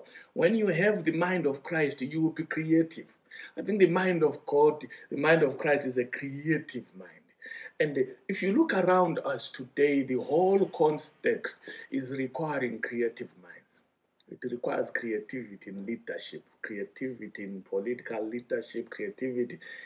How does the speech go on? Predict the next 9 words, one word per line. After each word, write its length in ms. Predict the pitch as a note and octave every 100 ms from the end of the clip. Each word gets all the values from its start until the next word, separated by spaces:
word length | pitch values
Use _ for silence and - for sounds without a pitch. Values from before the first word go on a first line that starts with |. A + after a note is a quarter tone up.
| -
in 160 | A2 G2+
religious 600 | F#2+ B2+ D3 C#3 B2 -
leadership, 680 | C#3+ C#3 D3 - C#3+ C3+ A#2
in 140 | G2
faith 340 | - C#3+ D3+ D3
leadership, 640 | D3+ D3 - F3 D3+ C3+
creativity 720 | - A2 G#2 D3+ D#3 C#3 B2
in 160 | A2 F#2+ -
business, 600 | E3+ D3 D3 D#3+ D3+